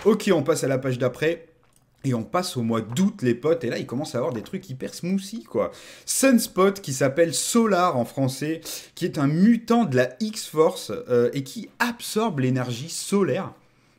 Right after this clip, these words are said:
Pas déconnant, franchement, sympa. Euh, juste à côté, c'est Mirage, Mirage en français. Ouais, je sais, je,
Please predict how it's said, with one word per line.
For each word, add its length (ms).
Pas 140
déconnant, 560
franchement, 360
sympa. 460
Euh, 440
juste 220
à 60
côté, 260
c'est 200
Mirage, 600
Mirage 540
en 80
français. 420
Ouais, 200
je 100
sais, 160
je, 80